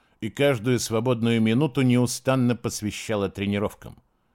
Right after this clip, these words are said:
Выработала уже и вполне удобную походку, которая со стороны почти не отличалась от самой обыкновенной хромоты. На улицу я вышла с надвинутым капюшоном. Металлическое тело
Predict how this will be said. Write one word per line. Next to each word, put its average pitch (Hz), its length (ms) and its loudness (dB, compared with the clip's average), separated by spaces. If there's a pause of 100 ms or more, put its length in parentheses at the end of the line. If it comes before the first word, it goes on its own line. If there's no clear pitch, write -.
(200)
Выработала 160 760 2
уже 123 340 -2
и 139 120 -4
вполне 117 460 0
удобную 131 520 -2
походку, 123 720 -4 (340)
которая 160 420 2
со 135 160 -4
стороны 127 420 -2
почти - 440 -2
не 110 100 4
отличалась 104 720 -4 (280)
от - 180 -4
самой 139 320 2
обыкновенной 107 800 -2
хромоты. 92 640 -8 (1040)
На 95 180 0
улицу 104 400 0
я 92 140 0
вышла 90 520 -4
с - 140 -10
надвинутым 101 640 -4
капюшоном. 101 720 -8 (540)
Металлическое 131 840 0
тело 147 460 0